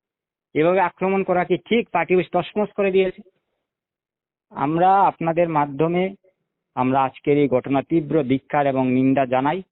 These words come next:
এবং আপনাদের মাধ্যমে বলতে চাই, এভাবে তৃণমূল কংগ্রেসের অফিস ভাঙচুর করে কিছু হবে না। আগামী দিন তৃণমূল কংগ্রেস আরো শক্তিশালীভাবে মাঠে নামছে।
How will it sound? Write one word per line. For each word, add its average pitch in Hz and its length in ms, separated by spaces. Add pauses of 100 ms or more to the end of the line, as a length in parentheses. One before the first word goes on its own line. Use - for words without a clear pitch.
(360)
এবং 131 180
আপনাদের 143 400
মাধ্যমে 139 340
বলতে 135 480
চাই, 147 200
এভাবে 131 280
তৃণমূল 147 360
কংগ্রেসের 135 500
অফিস 135 300
ভাঙচুর 139 400
করে 156 180
কিছু 143 300
হবে 117 140
না। - 100 (680)
আগামী 170 280
দিন 196 280
তৃণমূল 170 340
কংগ্রেস 160 360
আরো 175 220
শক্তিশালীভাবে 185 760 (540)
মাঠে 127 220
নামছে। - 400